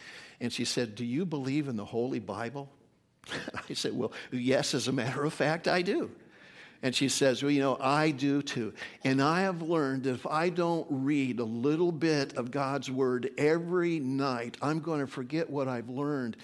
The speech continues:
And so childlike, she said, "I don't wanna do that." I'm thinking, this is a woman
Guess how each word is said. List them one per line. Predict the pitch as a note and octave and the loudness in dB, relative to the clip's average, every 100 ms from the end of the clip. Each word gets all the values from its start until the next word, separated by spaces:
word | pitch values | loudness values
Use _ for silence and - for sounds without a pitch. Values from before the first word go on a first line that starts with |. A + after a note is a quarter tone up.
| - - | -16 -8
And | A#2+ A#2 | -6 -4
so | - C3 C3+ D3+ E3 F#3+ | -4 -2 0 0 0 -4
childlike, | - - D#3 C#3 A2 G#2+ G#2+ G#2 - - | -8 -4 -2 -2 -2 -2 -4 -6 -14 -14
she | - G#2+ | -10 -6
said, | - G#2 - - - | -6 -8 -10 -20 -6
"I | - - | -2 -2
don't | A#2+ G#2 - | -2 -6 -8
wanna | G#2 F#2+ F2 | -12 -12 -14
do | - F#2 | -14 -14
that." | F2 F2 - - - _ _ _ _ _ _ _ _ _ _ _ _ _ _ _ _ - - | -14 -14 -14 -16 -20 _ _ _ _ _ _ _ _ _ _ _ _ _ _ _ _ -14 -6
I'm | B2+ C#3 | -4 -4
thinking, | C3 A#2+ B2 B2 G#2+ - - - - _ _ _ _ _ _ - _ A#2 | -4 -6 -4 -8 -10 -14 -16 -18 -20 _ _ _ _ _ _ -20 _ -2
this | D#3 D#3+ | 0 2
is | D#3+ D3 | 2 2
a | |
woman | C#3+ C#3 A#2+ G#2+ G#2+ | 2 2 2 -2 -8